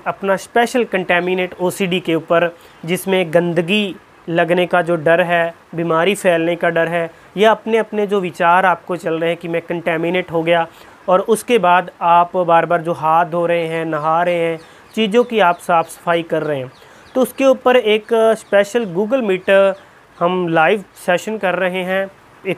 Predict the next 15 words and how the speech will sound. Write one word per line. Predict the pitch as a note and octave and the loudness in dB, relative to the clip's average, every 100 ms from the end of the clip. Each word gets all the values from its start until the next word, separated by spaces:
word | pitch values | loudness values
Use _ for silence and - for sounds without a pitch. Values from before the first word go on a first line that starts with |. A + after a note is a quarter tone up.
| - | -2
program | F3 E3 F#3+ G3+ | 0 2 0 0
करने | F#3+ F3+ F#3 | -4 -4 0
जा | F3 | 0
रहे | F3+ F3+ | 0 -2
हैं, | F#3 F#3+ G3 - - - - - - | -6 -8 -10 -18 -20 -20 -20 -20 -8
जिसका | D#3 G3 - B3 | -2 -2 2 4
जो | A#3 | 4
link | G#3+ G3 A3 G#3 | 2 0 -4 -2
है | A3 A3 | 0 0
आपको | F3+ F3 - F#3+ | 0 0 0 0
WhatsApp | F3+ G#3+ B3+ - | 2 0 -4 -4
number | F3+ E3+ F#3 | -4 -2 -2
के | F3 F3 | -2 -6
ऊपर | D#3 E3+ E3 | -2 -2 0
मिलेगा। | D#3+ D#3+ F#3+ F#3 | 0 0 2 2